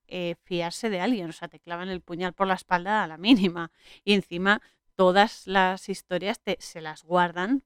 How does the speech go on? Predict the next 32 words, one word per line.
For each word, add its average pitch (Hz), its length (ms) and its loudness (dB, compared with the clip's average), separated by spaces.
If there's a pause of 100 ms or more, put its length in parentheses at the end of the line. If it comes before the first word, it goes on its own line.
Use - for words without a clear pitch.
para 170 240 -2
poder 185 260 0
hacer 262 240 2
chantaje - 540 -2
entre 180 240 -4
ellos. 185 240 -2
Eso 196 160 -6
es 214 60 -2
lo 254 120 4
que 226 100 0
digo, 196 220 2
son 196 160 -8
como 196 240 -4
hienas 180 480 -6
unos 190 200 -10
con 180 200 -10
otros. 190 300 -12
O - 20 -20
sea, 190 220 4
ni 202 100 -2
siquiera 226 300 0
tienen 226 320 -2 (320)
lealtad 190 500 4
entre 190 420 -2
ellos. - 320 -6 (400)
Sí, 214 320 4 (320)
todos 202 300 4
tienen 202 320 2
una 196 220 0
misión 202 400 -4
conjunta, 190 640 0
sí, - 400 -4